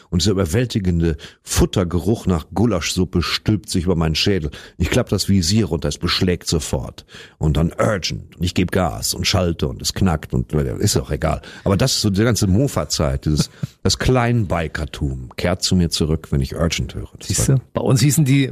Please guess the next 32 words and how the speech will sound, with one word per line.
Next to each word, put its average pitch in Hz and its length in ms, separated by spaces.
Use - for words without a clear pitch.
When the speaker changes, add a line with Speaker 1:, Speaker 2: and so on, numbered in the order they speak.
Speaker 2:
die 120 160
Mofas 127 380
damals 98 300
anders. 208 360
Also 120 260
wir 113 120
hatten 120 240
welche, 120 360
die 117 80
hießen 123 220
richtig - 320
Mofa. 113 300
Ansonsten 117 420
gab 110 220
es 107 100
die 110 140
Simson 147 500
S - 180
fünfzig - 560
und 110 160
S - 200
einundfünfzig. 147 520
Das 127 160
waren 170 120
die 190 80
kleinen - 260
Mopeds 107 300
mit 107 100
Speaker 1:
Sim-, 95 120
Speaker 2:
fünfzig 131 280
Speaker 1:
Simson? 147 480
Speaker 2:
Kubik. 147 260